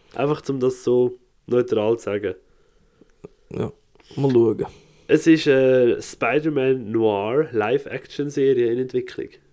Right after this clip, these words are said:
Speaker 1: In den neunzehnhundertdreißiger New York, äh, aber nicht mit dem Peter Parker, mit einer anderen Figur. Easy.
Speaker 2: <laughs> Ja, mal schauen, also kann noch
Speaker 1: Ja.
Speaker 2: etwas werden.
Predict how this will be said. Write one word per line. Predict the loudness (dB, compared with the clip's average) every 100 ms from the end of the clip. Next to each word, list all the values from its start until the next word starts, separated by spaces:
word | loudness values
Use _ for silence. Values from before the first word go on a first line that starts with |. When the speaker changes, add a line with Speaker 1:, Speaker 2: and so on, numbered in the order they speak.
| _ _ _ _ _ _ _ _
Speaker 1:
In | -4 0
den | 2 4 2 0
neunzehnhundertdreißiger | -2 -2 0 0 -2 -4 2 4 4 0
New | -2
York, | 2 4 4 0 -4 -20 -20 -20 _ _ _ _ -8
äh, | -4
aber | -2 0 -2
nicht | -2 -2 -2
mit | -4
dem | -4
Peter | -6 -6
Parker, | -4 -4 -4 -6 -12
mit | -10 -6
einer | -4
anderen | -4 -4 -6 -6 _ _ _ _ _ _
Figur. | -12 -10 -10 -12 _ _ _ _ -20 -20 _ _ _ -20 -10
Easy. | -8 -8 -12 -14 -18 -12
Speaker 2:
<laughs> | -12 -4
Ja, | 0 2 2 2 2
mal | 4
schauen, | 8 8 8 6
also | 4 4 0
kann | -4 -4 -2
noch | 4
Speaker 1:
Ja. | 4
Speaker 2:
etwas | 4 4
werden. | 2 2